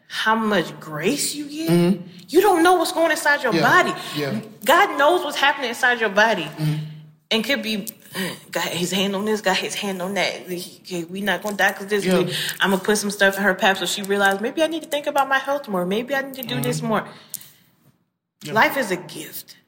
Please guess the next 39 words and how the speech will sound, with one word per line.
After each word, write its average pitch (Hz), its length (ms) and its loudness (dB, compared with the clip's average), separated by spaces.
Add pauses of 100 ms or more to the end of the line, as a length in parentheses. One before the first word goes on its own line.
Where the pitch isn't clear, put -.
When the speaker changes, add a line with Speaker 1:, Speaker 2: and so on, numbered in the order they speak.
(140)
Speaker 2:
Yeah. 147 160 -4
Speaker 1:
Health 285 340 2
is 196 140 -4
grace. 160 480 -2
<laughs> - 80 6
Like, - 200 4
it's, 226 720 0 (100)
it, 220 300 4
health 339 400 2
is 233 140 0
a 190 60 2
gift. 190 460 0
Speaker 2:
Health 170 240 -4
is 127 160 -6
wealth. 135 480 -12
Speaker 1:
You, 208 280 -6
no, 202 200 0
seriously. 190 680 -8 (120)
Speaker 2:
Health 147 240 -12
is 110 240 -10
wealth. 131 200 -12
Speaker 1:
But 208 120 4
no, 208 180 4
what 208 140 4
would - 100 4
I - 80 4
tell 220 200 0
someone 214 280 -4
who 214 140 -4
is, 185 100 -2
like, 180 240 -4
in 190 140 -8
their 185 120 -4
faith? - 380 -10 (480)
To 214 120 0
really 202 460 -6 (420)
actually 214 680 -2 (240)
be 208 120 0
present 190 500 -4